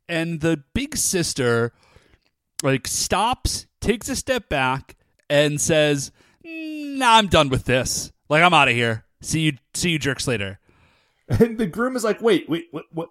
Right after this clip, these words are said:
Speaker 2: what is happening?" And she's like, "Nah, I don't love you anymore. I, in fact, I might never
Speaker 1: Never
Speaker 2: have loved you."
Speaker 1: Yeah, I've got a lot of stuff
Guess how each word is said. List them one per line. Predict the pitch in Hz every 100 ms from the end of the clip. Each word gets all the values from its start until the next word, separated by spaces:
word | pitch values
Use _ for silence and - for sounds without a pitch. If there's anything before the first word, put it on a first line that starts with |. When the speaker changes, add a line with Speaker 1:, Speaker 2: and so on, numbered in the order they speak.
| _
Speaker 2:
what | 131 139
is | 202
happening?" | 196 208 220 247 220
And |
she's | 170 185
like, | 180
"Nah, | 139 107
I |
don't | 202 180
love | 160
you | 123 104
anymore. | 101 95 92 92 _ -
I, | 226
in | 214 214
fact, | 233 247 - -
I | 240
might | 214 180
never | 143 139
Speaker 1:
Never | 117 113
Speaker 2:
have | 104
loved | 95 87
you." | - 131 - _ _ _ _ _ _ _ _ _ _
Speaker 1:
Yeah, | 269 165 -
I've | 277
got | 320
a | 294
lot | 269 208
of |
stuff | - - - 156 156 - -